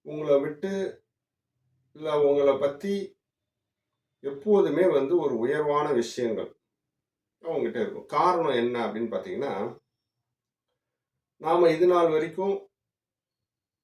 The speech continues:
தந்திரங்கள், தாந்திரிக முறையில நாம் விரும்புகின்ற நபரை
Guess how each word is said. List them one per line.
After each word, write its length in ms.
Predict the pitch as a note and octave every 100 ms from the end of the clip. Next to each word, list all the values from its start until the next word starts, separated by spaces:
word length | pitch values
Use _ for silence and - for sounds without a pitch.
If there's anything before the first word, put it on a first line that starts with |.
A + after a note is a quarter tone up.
| -
தந்திரங்கள், 720 | C#3+ F3+ F3+ E3 B2 G2+ - _ _ -
தாந்திரிக 520 | D3+ E3+ E3 D3+ C3
முறையில 340 | A#2+ A#2+ A#2 C#3 - A2 - - _ _ _ _ D3
நாம் 220 | D3+ C#3
விரும்புகின்ற 580 | D3+ F3 E3 D#3 C#3+ B2
நபரை 640 | A#2 A#2+ B2+ C#3+ C#3+